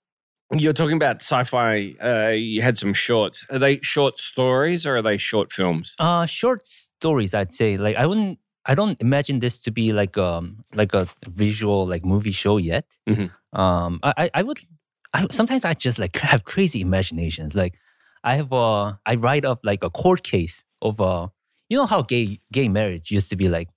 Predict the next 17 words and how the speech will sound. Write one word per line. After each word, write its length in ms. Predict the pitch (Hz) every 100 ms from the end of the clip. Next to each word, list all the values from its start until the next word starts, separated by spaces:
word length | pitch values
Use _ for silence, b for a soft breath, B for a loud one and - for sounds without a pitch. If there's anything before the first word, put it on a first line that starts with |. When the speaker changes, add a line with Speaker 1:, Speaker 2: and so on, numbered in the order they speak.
| _ -
Speaker 2:
you 80 |
know, 160 | 87 85 90
illegal 360 | 101 107 80
everywhere, 340 | 92 113 80 78
Speaker 1:
Yeah, 80 | 113
Speaker 2:
right? 100 | 98
Speaker 1:
yeah, 60 |
yeah. 120 | 82 76 _
Speaker 2:
Now 220 | 110 151
it 80 | 160
is. 240 | 175 101 - _ -
There 100 | 135
has 260 | - 302
to 80 | -
be 100 | 156
a 40 | 110
precedent 640 | 185 - 101 101 92